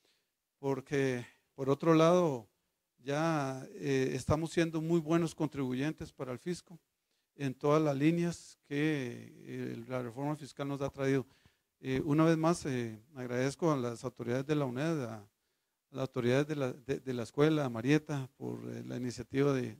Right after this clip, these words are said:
estar, eh, por acá y por supuesto a ustedes que nos han, eh, escuchado.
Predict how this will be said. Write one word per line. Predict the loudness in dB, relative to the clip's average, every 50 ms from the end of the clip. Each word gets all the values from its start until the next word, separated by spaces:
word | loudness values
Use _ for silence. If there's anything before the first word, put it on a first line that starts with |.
| _ -18
estar, | -18 -12 -8 -8 -6 -6
eh, | -6 -8 -10 -12 _
por | -10 -8 -8
acá | -8 -6 -4 -2 0 0
y | 0
por | -2 -4 -8 -12
supuesto | -10 -4 -2 -2 -2 -2 -2 -4 -4
a |
ustedes | -4 -4 -2 0 2 2 0 -2
que | -6 -8
nos | -8 -8 -6
han, | -6 -8 -6 -6
eh, | -8 -10 -10 -10
escuchado. | -12 -12 -12 -14 -12 -8 -8 -8 -8 -10